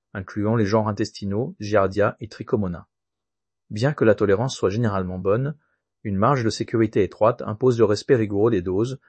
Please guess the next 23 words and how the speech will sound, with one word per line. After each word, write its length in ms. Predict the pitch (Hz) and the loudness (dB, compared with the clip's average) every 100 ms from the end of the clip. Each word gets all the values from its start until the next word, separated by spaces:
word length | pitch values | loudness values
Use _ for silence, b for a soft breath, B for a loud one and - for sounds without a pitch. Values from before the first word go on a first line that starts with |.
| _ | _
pour 160 | - 117 | 2 2
éviter 260 | 113 104 | 2 2
l'apparition 480 | 120 - 101 - 113 | 0 2 0 0 -4
d'effets 240 | 101 - | -6 -4
secondaires. 580 | 123 107 98 90 87 107 _ _ _ _ _ _ _ _ _ | -4 -4 -6 -6 -8 -12 _ _ _ _ _ _ _ _ _
Les 180 | 98 101 | -4 -2
effets 160 | 107 | 0
secondaires 580 | 139 117 101 95 95 143 | 0 0 -2 2 2 2
potentiels 640 | - 104 95 - 104 123 127 | -2 -4 -4 -2 2 2 0
incluent 320 | 107 - 110 | -6 -4 -4
des 100 | 92 | -4
troubles 360 | - 127 120 | -2 -2 0
digestifs 540 | 90 107 110 - 110 - | -2 -4 -6 -6 -10 -8
classiques, 640 | 98 - - 113 - - _ _ _ _ | -6 -6 -6 -8 -8 -20 _ _ _ _
mais 100 | 101 | -6
surtout 360 | 104 123 - 139 | -2 -4 -2 -2
des 140 | 113 | -2
signes 320 | 92 - 117 120 | -2 -4 -2 0
de 100 | 95 | 0
neurotoxicité 880 | 101 107 107 104 - - 104 98 | 0 0 -2 -4 -6 -8 -8 -6
sévère 500 | 101 - 101 98 107 | -6 -4 0 0 0
comme 160 | - 98 | -2 -4
l'ataxie 560 | 95 - - - 113 | -4 -6 -8 -10 -10